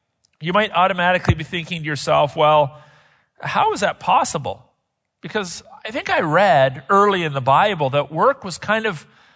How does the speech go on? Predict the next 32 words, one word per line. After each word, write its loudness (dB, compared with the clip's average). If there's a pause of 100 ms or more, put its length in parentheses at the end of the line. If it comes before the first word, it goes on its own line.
(220)
part 0
of -2
the -10
curse. -4 (880)
In -8
Genesis -2
chapter 0
three, -6
I've 0
read -2
that 0
chapter. -4 (960)
And 0
when 0
Adam 2
and -6
Eve -6
were 2 (160)
cursed 0
by 2
God 4 (520)
because 0
of -6
their -4
sinful -4
rebellion 2
against -6
God, -2
I'm, -6 (120)
I'm -14
pretty -6
sure 0